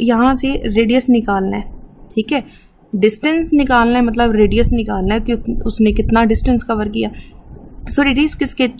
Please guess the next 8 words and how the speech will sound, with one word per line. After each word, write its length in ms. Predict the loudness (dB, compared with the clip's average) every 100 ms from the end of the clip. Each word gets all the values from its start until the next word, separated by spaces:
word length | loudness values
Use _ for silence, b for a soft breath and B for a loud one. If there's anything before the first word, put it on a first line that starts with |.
| -6
equal 320 | -4 0 0
आएगा? 400 | -2 -2 -4 -2 0
Arc 300 | 2 0 -2
divided 420 | 0 -2 -2 -2
by 180 | -2 -2
theta। 440 | -2 -4 -4 -8 -12 B B B -2
So, 40 | -2
theta 920 | -2 -6 0 0 0 -4 2 4